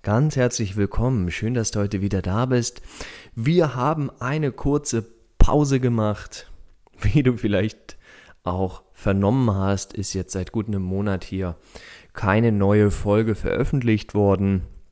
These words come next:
Das Ganze hat einen recht simplen Grund. Wir haben in den letzten, ja, jetzt knapp dreißig Tagen sehr viele neue Projekte entgegengenommen, sehr viele neue Kunden aufgenommen,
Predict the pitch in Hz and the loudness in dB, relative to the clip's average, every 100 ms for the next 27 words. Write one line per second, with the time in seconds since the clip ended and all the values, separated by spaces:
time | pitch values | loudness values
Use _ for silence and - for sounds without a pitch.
0 | _ _ _ _ - - - 104 - 101 | _ _ _ _ -18 -14 -4 -2 0 0
1 | 98 104 101 90 85 - 90 87 87 85 | 0 2 0 0 -4 -6 -8 -4 -4 -4
2 | 85 87 - - - 98 95 120 180 190 | -4 -6 -8 -10 -4 -4 0 2 2 2
3 | 151 131 127 107 110 104 170 208 131 - | 2 2 0 -2 -4 2 4 4 2 -2
4 | 95 92 95 104 92 - - - - - | -8 -4 -4 -2 -4 -8 -20 -20 -20 -20
5 | - - 101 90 87 87 - 82 87 82 | -20 -10 -6 -2 -2 -4 -6 -6 -6 -6
6 | - 82 80 80 - 87 - - 82 - | -8 -6 -6 -6 -8 -8 -6 -6 -6 -6
7 | 82 - 82 82 87 82 - - - - | -10 -6 -4 -2 -4 -8 -12 -20 -20 -20
8 | - 95 98 110 113 - - - 110 120 | -10 0 4 4 2 -2 -8 -2 2 4
9 | 123 110 101 101 - _ - 95 92 107 | 4 4 4 0 -10 _ -6 0 4 6
10 | 117 107 - 92 104 - - 123 123 - | 6 4 2 2 2 0 -2 0 0 -6
11 | - - 104 101 107 107 104 101 95 92 | -14 -8 -6 -4 -4 -2 -2 -2 -2 -2
12 | 90 95 101 95 92 90 - 110 113 71 | -4 -4 -4 -4 -2 -4 -2 -4 -4 -6
13 | 82 95 - 92 90 87 | -6 -6 -8 -6 -6 -8